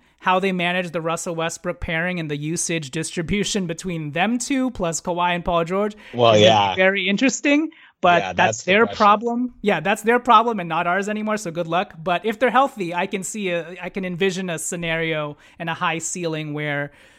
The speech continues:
Speaker 1: they're a very potent offensive powerhouse that's gonna be tough to guard. Now, it's gonna be up to teams like the Lakers to then take advantage of them on the other end because they don't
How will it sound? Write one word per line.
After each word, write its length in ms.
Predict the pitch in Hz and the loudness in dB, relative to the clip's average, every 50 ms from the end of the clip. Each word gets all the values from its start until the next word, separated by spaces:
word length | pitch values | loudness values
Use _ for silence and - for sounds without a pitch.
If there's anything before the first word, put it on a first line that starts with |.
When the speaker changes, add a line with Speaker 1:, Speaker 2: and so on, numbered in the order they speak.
| _ _ _ _ | _ _ _ _
Speaker 1:
they're 260 | - 151 165 165 160 160 | -8 -2 -2 -2 0 -2
a 100 | 156 156 | -4 -6
very 840 | 143 135 151 170 175 180 185 185 185 180 180 175 170 165 160 160 - | -8 -6 -2 0 2 2 2 2 2 0 0 -2 -2 -2 -4 -2 0
potent 640 | - - 180 165 165 160 - - 170 160 147 143 - - _ _ - | 0 2 2 0 0 -2 -6 -6 -4 -4 -4 -6 -8 -14 _ _ -2
offensive 600 | 165 160 156 - - 151 147 147 - 151 139 - | -2 -2 -2 -2 -6 -8 -6 -6 -8 -10 -6 -6
powerhouse 640 | - 143 131 135 139 131 127 - 139 131 135 - | -6 -6 -6 -8 -10 -12 -12 -14 -14 -14 -14 -12
that's 200 | - 156 143 139 | -10 -10 -10 -6
gonna 160 | - 165 156 143 | -6 -8 -6 -6
be 100 | 143 147 | -10 -12
tough 320 | - - 160 147 - - | -6 -6 -6 -6 -6 -10
to 80 | - 165 | -14 -12
guard. 340 | 147 147 139 131 131 135 - _ - - | -12 -10 -10 -10 -12 -14 -18 _ -18 -6
Now, 300 | - 180 185 185 180 185 _ _ _ _ _ _ _ _ _ | -2 0 0 0 0 -4 _ _ _ _ _ _ _ _ _
it's 200 | - 185 - - | -8 -8 -6 -2
gonna 160 | - 208 196 | -2 -2 -2
be 200 | 180 175 185 180 | -2 -2 0 0
up 140 | 170 165 - | 0 -2 -2
to 400 | - - - 190 165 160 156 151 151 | -8 -6 -4 -2 -2 -2 -4 -6 -6
teams 280 | - 214 208 202 180 | -4 -4 -2 -2 -2
like 160 | 185 165 165 | -2 -4 -2
the 80 | - 170 | -2 0
Lakers 500 | 202 277 339 - 214 185 175 170 160 - | 0 0 0 2 0 -2 -2 -2 -4 -8
to 140 | - - 175 | -4 -4 -2
then 160 | 160 180 175 | -2 -2 -4
take 200 | 175 - 175 170 | -2 -4 -6 -6
advantage 440 | 170 156 147 160 160 160 160 151 143 | -6 -6 -4 -4 -4 -4 -6 -6 -6
of 140 | 156 143 143 | -8 -6 -4
them 180 | 160 156 151 151 | -6 -4 -4 -4
on 120 | 143 143 | -6 -6
the 120 | 143 151 | -2 0
other 240 | 202 240 214 180 156 | 0 0 0 -2 -2
end 220 | 151 143 147 147 139 | -2 -4 -6 -6 -8
because 320 | 151 - 156 143 139 131 | -8 -8 -8 -8 -6 -6
they 100 | 156 156 | -6 -4
don't 240 | 147 170 165 160 | -4 -6 -6 -8